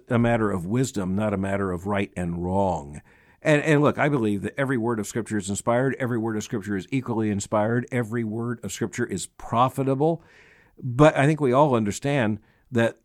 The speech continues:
there's a reason why we get up in a certain context and speak of this text.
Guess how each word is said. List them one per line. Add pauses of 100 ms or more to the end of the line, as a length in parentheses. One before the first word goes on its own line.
there's
a
reason
why
we
get
up
in
a
certain
context
and
speak
of
this
text.